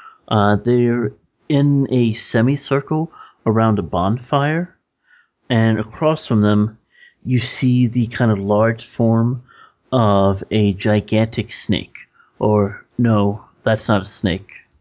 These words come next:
You immediately recognize the corporal form of Mind Leash. And he is huge. Easily thirty or forty meters in length.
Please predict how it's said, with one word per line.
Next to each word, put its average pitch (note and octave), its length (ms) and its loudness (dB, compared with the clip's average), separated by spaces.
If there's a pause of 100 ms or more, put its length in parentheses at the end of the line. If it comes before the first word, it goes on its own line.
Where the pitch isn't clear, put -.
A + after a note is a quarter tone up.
(720)
You A2+ 220 2
immediately A#2+ 540 2
recognize G2+ 600 2
the G2 100 -6
corporal - 440 0
form F#2 580 0 (260)
of F#2+ 180 0
Mind F#2 380 0
Leash. - 540 -12 (1000)
And G#2+ 400 2 (500)
he A#2+ 640 0 (300)
is G#2+ 500 0 (220)
huge. - 1120 0 (840)
Easily C3+ 720 0 (200)
thirty B2 380 2
or A2 100 -2
forty G#2 440 0
meters G2 520 0
in F#2 140 2
length. F2+ 340 -2